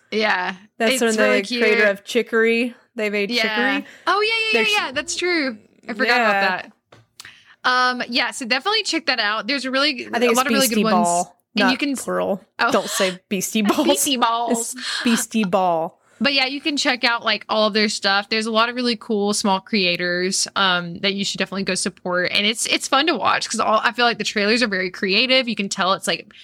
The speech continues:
Speaker 1: people's passion projects. Um, so definitely, definitely check that out. So, but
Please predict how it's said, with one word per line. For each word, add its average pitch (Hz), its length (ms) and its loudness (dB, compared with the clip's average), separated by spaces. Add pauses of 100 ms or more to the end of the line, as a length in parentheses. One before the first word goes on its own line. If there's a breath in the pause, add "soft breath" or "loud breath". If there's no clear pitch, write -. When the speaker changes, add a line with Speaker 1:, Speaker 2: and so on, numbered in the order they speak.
(180 loud breath)
Speaker 1:
people's 226 320 0
passion 208 440 0
projects. 196 800 0 (540 soft breath)
Um, 175 480 2
so - 180 2
definitely, 226 540 0
definitely 190 420 -2
check - 200 -8
that - 100 -6
out. - 240 -8
So, - 320 -10 (880)
but 226 640 -2